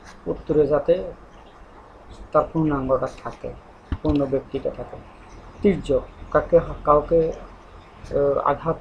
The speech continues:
করে এই জাতীয় প্রশ্ন থাকবে না। প্রশ্নমালার গঠন, প্রশ্নমালার আকৃতি,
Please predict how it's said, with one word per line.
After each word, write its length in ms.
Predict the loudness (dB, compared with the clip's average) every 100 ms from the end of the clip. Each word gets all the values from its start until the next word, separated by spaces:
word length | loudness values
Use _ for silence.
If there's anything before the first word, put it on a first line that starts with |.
| 2
করে 140 | 4
এই 80 | 4
জাতীয় 340 | 0 -2 -2
প্রশ্ন 400 | -2 -4 -6 -6 -6 -4
থাকবে 240 | -10 -8 -14
না। 120 | -16 -18 -20 -20 -20 -20 _ _ _ _
প্রশ্নমালার 580 | 2 4 6 6 6 6
গঠন, 440 | 6 4 6 4 2 -8 -18 -20 -20 -20 -20 -20 -4
প্রশ্নমালার 480 | -4 -2 0 2 4
আকৃতি, 460 | 2 0 -6 -4